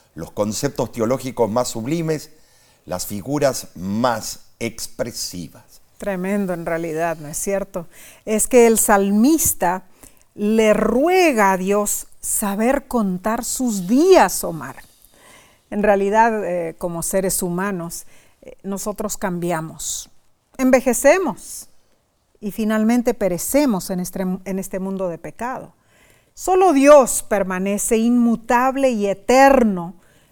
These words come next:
Speaker 2: en su majestad. El transcurso del tiempo no significa nada para Dios. En verdad, hermanos,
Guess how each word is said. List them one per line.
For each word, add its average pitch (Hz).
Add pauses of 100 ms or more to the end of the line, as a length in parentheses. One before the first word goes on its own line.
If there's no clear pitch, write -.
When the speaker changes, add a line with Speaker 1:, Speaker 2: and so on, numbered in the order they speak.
(160)
Speaker 2:
en 202
su 262
majestad. 214 (1160)
El 240
transcurso 302
del 226
tiempo 285
no 254
significa 254 (440)
nada 185
para 135
Dios. - (880)
En 220
verdad, 196
hermanos, 160